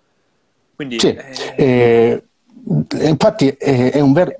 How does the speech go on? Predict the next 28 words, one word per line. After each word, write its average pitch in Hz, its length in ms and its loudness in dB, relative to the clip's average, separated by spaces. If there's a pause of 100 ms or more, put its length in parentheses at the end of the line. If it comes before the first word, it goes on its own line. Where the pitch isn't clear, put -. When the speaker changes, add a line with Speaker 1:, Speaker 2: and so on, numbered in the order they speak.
Speaker 2:
per 131 140 -4
quanto 151 220 -4
mi 139 80 4
riguarda 139 280 0
è - 20 -4
un 101 100 -2
vero 107 180 0
peccato, 104 400 0
lo 104 120 2
dico 107 280 -2
sia - 180 -2
da 113 60 2
appassionato 117 680 -2
sia 107 220 -2
da 107 80 2
alpista. 107 680 -2 (1160)
E 107 800 0
quello 156 320 0
che 120 80 -2
è 110 40 0
successo, 117 1000 0 (160)
prima 113 200 0
di 113 60 2
tutto, 131 380 0
lo 104 140 0
sanno 107 260 0
solamente 110 480 0
all'interno 107 920 -2